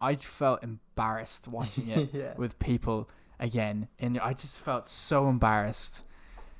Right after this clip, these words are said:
Speaker 1: Whenever something stupid would happen, I felt I had to look away. I felt like you guys were
Speaker 2: <laughs>
Speaker 1: looking at me like it was my fault, 'cause I'm the one who suggested putting
Speaker 2: Yeah,
Speaker 1: it on.
Speaker 2: we, we were, though.
Speaker 1: So I've seen that movie about ten or eleven times. I've also seen Bright about ten or eleven times as well,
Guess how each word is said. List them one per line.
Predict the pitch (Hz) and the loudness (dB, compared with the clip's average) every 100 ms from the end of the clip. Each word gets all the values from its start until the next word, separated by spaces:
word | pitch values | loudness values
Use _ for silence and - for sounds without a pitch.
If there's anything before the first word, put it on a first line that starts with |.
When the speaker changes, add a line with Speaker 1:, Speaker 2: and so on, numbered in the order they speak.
| - | 0
Speaker 1:
Whenever | 139 151 | 6 8
something | 160 165 135 | 8 4 2
stupid | - - 143 | 2 4 4
would | 135 | 4
happen, | 120 120 127 | 6 4 4
I | 113 120 | 0 0
felt | - 113 | 2 2
I | |
had | 117 127 | 0 -4
to | - | -8
look | 113 110 110 | -10 -10 -12
away. | 110 110 110 | -10 -8 -4
I | 110 | 0
felt | 127 131 | 4 4
like | 120 | 4
you | 117 | 2
guys | 120 110 | 2 0
were | |
Speaker 2:
<laughs> | 107 | -2
Speaker 1:
looking | 120 - | -2 0
at | 113 | 2
me | 120 123 | 4 2
like | - | 0
it | - | -4
was | 104 | 0
my | 110 120 | 4 4
fault, | 117 - 120 117 - - - | 4 6 8 8 2 -14 -6
'cause | 113 | 4
I'm | 147 151 | 6 6
the | |
one | 139 | 2
who | 131 | 0
suggested | 135 123 127 127 117 | -2 0 0 0 2
putting | 127 120 | 4 6
Speaker 2:
Yeah, | |
Speaker 1:
it | 113 | 10
on. | 135 139 | 12 12
Speaker 2:
we, | 107 | 12
we | 104 104 | 12 12
were, | 101 98 | 12 10
though. | 92 92 90 - - - - - - 151 | 6 0 -4 -10 -20 -20 -20 -16 -6 -2
Speaker 1:
So | 170 147 143 139 | 4 6 6 4
I've | 147 | 0
seen | 147 190 170 | 2 0 6
that | 147 135 | 6 6
movie | 127 123 | 4 6
about | 117 113 | 6 4
ten | - 120 | 2 2
or | 117 | 4
eleven | 110 110 110 | 4 2 2
times. | 117 110 110 - - - | 2 0 -2 -12 -12 0
I've | 143 | 6
also | 214 294 320 | 8 8 4
seen | - 190 139 - | 6 4 4 2
Bright | 117 110 127 113 - - | 2 4 4 2 -8 -6
about | 117 113 101 | 0 2 2
ten | - 117 | 0 -2
or | 110 | 0
eleven | 110 110 | -2 -2
times | 110 110 107 | -4 -4 -4
as | 104 | -4
well, | 110 120 87 | 2 2 2